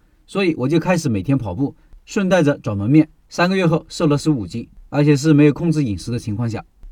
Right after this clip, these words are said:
老陈学着点啊。这里我补充一句啊，我今年也减肥将近三十斤了，三四月份找店铺的时候也是边锻炼边找铺子。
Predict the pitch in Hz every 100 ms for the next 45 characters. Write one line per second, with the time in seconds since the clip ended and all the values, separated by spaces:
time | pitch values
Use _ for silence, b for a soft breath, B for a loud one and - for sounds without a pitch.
0 | - 123 131 151 151 - 143 175 160 123
1 | 120 - - - 175 151 147 147 160 110
2 | 127 120 120 98 - - _ 131 139 190
3 | 190 180 160 160 120 104 123 143 143 139
4 | 135 131 113 107 104 - _ _ - 190
5 | 190 196 175 151 104 151 151 127 107 120
6 | 113 - _ - 107 131 131 170 170 180
7 | 160 147 - 135 117 82 120 110 -